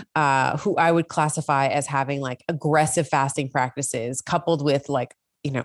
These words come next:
air qu-, I'm using air quotes if you're not watching this on YouTube. You know, if you're clean eating, right? Meaning that they're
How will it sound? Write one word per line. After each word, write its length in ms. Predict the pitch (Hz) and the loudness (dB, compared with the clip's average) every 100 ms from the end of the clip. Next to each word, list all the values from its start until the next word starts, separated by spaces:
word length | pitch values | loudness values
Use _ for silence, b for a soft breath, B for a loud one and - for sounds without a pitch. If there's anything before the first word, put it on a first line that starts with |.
| - | 0
air 180 | 143 135 | 0 2
qu-, 180 | - - | -2 -4
I'm 140 | 143 | 0
using 240 | 143 139 - | 0 0 -2
air 140 | 127 | -4
quotes 260 | - 127 - | -2 -4 -4
if 120 | - | -4
you're 80 | 127 | -4
not 140 | 127 | -2
watching 340 | 120 120 135 | -2 -2 -4
this 140 | 127 - | -4 -2
on 120 | 123 | -2
YouTube. 400 | 127 127 131 123 B B B | -4 -4 -6 -6 B B B
You 80 | - | 0
know, 80 | 156 | 0
if 140 | 147 | 2
you're 280 | 175 160 151 B _ - | 2 2 2 B _ -10
clean 380 | - 247 233 226 | 0 4 4 2
eating, 640 | 185 196 208 165 117 113 - | 0 0 0 2 -2 -6 -4
right? 300 | 139 143 156 | 0 0 0
Meaning 240 | 180 180 | 0 0
that 160 | 165 151 | 0 2
they're 260 | 151 143 | 2 2